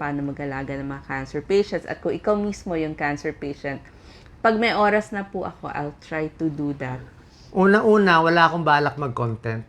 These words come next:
Speaker 2: ng health.
Speaker 1: Mm.
Speaker 2: Baka si Doc Lisa, I have no more plans to content sa health. Yung mga sakit sa puso, no more, no more.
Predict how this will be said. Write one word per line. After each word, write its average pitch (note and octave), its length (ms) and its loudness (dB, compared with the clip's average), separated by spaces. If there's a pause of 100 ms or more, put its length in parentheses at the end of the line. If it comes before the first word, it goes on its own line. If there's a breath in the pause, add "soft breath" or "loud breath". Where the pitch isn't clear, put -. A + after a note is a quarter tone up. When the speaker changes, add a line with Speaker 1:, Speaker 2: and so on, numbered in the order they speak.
Speaker 2:
ng A2+ 160 -4
health. G#2 240 -4 (480)
Speaker 1:
Mm. D3+ 80 -8
Speaker 2:
Baka D3 240 0
si F#3 80 4
Doc D#3 240 0
Lisa, C3 240 -2
I E3+ 160 4
have F3+ 80 2
no F#3 160 2
more E3 240 2
plans C3+ 400 -2
to C3 80 -8
content B2 640 -4
sa A2 80 -6
health. G2+ 320 -6 (880 soft breath)
Yung C#3 160 2
mga C3 480 6
sakit B2+ 320 -2
sa C3+ 80 0
puso, D3+ 560 -2
no E3+ 160 -4
more, C3+ 320 -8 (240)
no F3 80 -8
more. C#3+ 400 -8